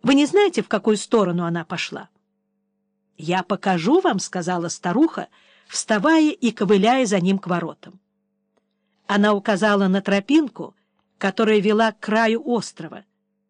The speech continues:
Эту тропинку Тони знал очень хорошо, так как они ходили по ней к утесу, любимому убежищу Кэти.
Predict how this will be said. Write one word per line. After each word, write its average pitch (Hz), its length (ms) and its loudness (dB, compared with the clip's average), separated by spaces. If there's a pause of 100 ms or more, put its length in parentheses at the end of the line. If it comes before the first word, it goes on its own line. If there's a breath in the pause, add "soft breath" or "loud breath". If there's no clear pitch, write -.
(460)
Эту 247 280 -2
тропинку 262 560 2
Тони 262 300 0
знал 233 440 0
очень 254 480 0
хорошо, 208 680 -4 (880)
так 269 240 -2
как - 200 -8
они 220 220 0
ходили 226 480 2
по 214 140 -4
ней 170 380 -6 (140)
к - 80 -6
утесу, 240 680 -4 (440)
любимому 269 800 2
убежищу 202 720 -2
Кэти. - 520 -12